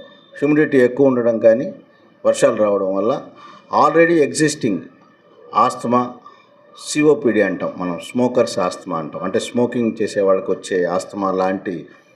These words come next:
సిఓపిడి, ఆస్తమా ఇలాంటివి ఎగ్జాజర్బేషన్ అంటే ఎక్కువ అవడానికి అవకాశాలు ఎక్కువ. దాన్ని మనం ట్రీట్ చేసుకోవడానికి, అంటే already మనం ఇంతకుముందు ఎండాకాలం ఉంది కదా,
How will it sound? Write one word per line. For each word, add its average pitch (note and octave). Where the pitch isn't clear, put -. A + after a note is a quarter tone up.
సిఓపిడి, B2
ఆస్తమా A2
ఇలాంటివి D3+
ఎగ్జాజర్బేషన్ A#2
అంటే A#2
ఎక్కువ F3
అవడానికి C#3
అవకాశాలు -
ఎక్కువ. -
దాన్ని D3+
మనం C#3
ట్రీట్ D3
చేసుకోవడానికి, A2
అంటే C#3
already D#3+
మనం D#3
ఇంతకుముందు C#3
ఎండాకాలం D3+
ఉంది C3+
కదా, C3+